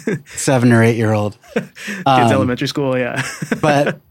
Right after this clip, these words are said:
Speaker 1: but she'd be like, "Oh, is this Angels and Airwaves?" I'm like, I'm like, "Yeah, it's some music Tom's working on." She's like, "Well, I really like that song." And, you know,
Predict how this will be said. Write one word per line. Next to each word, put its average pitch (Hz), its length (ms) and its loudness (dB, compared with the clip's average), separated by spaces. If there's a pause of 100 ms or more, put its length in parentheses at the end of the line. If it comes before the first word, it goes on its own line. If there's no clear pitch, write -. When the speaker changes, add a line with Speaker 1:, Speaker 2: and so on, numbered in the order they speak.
(140)
Speaker 1:
but 147 140 0
she'd 151 120 2
be 147 80 4
like, 135 160 2
"Oh, 180 120 4
is 160 80 2
this 160 140 -2
Angels 170 340 2
and 156 120 6
Airwaves?" 165 560 2
I'm 139 100 2
like, 131 200 2 (540)
I'm 131 140 0
like, 147 180 0
"Yeah, 190 280 2
it's - 200 -6
some 156 240 2 (400)
music 165 300 2
Tom's 143 320 2
working 135 380 0
on." 98 200 -2
She's - 120 -8
like, 113 120 -6
"Well, 135 100 2
I 147 60 2
really 165 220 4
like 117 200 2
that 95 200 -4
song." 90 320 -10 (1080)
And, 120 280 0 (140)
you 156 140 4
know, 110 240 2